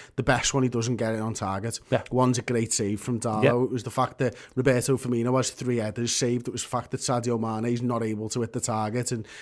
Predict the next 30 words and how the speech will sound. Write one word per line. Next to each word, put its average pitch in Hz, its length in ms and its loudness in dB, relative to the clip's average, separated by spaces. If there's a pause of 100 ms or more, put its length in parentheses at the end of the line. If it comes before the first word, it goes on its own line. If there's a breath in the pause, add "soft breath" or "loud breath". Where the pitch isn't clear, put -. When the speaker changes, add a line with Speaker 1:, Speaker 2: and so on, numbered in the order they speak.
(100)
Speaker 1:
is 120 140 -2
pulled 120 380 6
down 117 280 4
by 123 180 4
his 120 120 0
leg 113 340 -2
at 127 120 2
one 123 240 4
point 131 200 4
by 120 140 2
the 113 80 0
goalkeeper 117 480 0
when 127 200 2
going 117 280 0
for 143 340 4
it. 147 160 4 (320 loud breath)
Uh, 135 220 4
the 139 160 0
chances 165 400 2
that 185 80 2
we 147 140 0
created 143 400 2
first 143 420 2
half, 180 280 4
for 196 100 -6
me, 202 380 4 (1300 soft breath)
they 151 100 6
all 147 140 10
broke 147 340 4
down 131 320 0